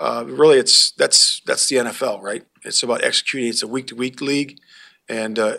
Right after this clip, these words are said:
you know, the story of the world is written every single week, you know, so that's the way it goes. And, and that's where you're at. And that's the life we live. And I've been living it for a long time. That's the way it goes.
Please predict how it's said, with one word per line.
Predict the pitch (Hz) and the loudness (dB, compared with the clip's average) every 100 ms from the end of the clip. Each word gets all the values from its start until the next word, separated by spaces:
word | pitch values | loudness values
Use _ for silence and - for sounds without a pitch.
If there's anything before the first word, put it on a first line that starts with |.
| - | -6
you | 120 117 | -8 -6
know, | |
the | 110 | -2
story | - 139 127 123 | 0 2 2 2
of | |
the | 123 | 0
world | 120 135 131 | 2 4 2
is | - | 0
written | 139 123 | -4 -2
every | 123 123 | -4 -4
single | 139 127 117 | -4 -2 -2
week, | 233 - - _ - - _ | -4 -6 -20 _ -20 -20 _
you | 113 | -10
know, | 107 | -6
so | - | -2
that's | 120 120 | 0 0
the | 135 | 2
way | 120 120 | 2 2
it | |
goes. | 120 123 143 120 | 4 4 4 0
And, | 101 92 _ _ _ | -6 -10 _ _ _
and | 120 | -10
that's | 123 - | -8 -6
where | 127 | -4
you're | 107 117 | -4 -4
at. | 107 _ _ | -6 _ _
And | 117 | -10
that's | 113 - | -4 -4
the | 123 | -4
life | 123 110 | -8 -8
we | 120 | -6
live. | 110 131 131 | 0 2 2
And | 113 | -2
I've | 113 | -6
been | 110 110 | -6 -4
living | 120 117 | -4 -4
it | 123 - | -8 -10
for | 113 | -8
a | 117 | -6
long | 117 117 | -8 -6
time. | 123 107 | -6 -6
That's | 113 - | -10 -10
the | 117 | -10
way | 113 | -12
it | |
goes. | 123 113 - | -12 -14 -16